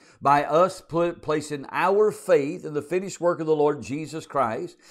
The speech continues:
and then we are given the gift of salvation, the gift of eternal life.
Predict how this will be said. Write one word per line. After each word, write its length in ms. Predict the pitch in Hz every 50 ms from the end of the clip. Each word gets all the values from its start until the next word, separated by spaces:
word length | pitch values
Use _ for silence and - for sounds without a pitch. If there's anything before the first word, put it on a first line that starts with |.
| - - -
and 300 | - 151 156 156 151 139
then 200 | 156 170 170 160
we 180 | 156 165 175 175
are 180 | 165 156 147
given 500 | 120 101 104 147 180 175 202 226 220 208
the 120 | 190 202 190
gift 800 | 143 131 123 110 131 214 226 - - 139 143 175 175 - - 160
of 120 | 151 -
salvation, 800 | - - 160 156 160 170 175 160 165 147 127 113 - 131 156 165
the 80 | 160 156
gift 240 | 147 185 196 196 165
of 60 | 170
eternal 380 | 175 - 160 160 160 170 170
life. 340 | 156 135 123 117 127 156 180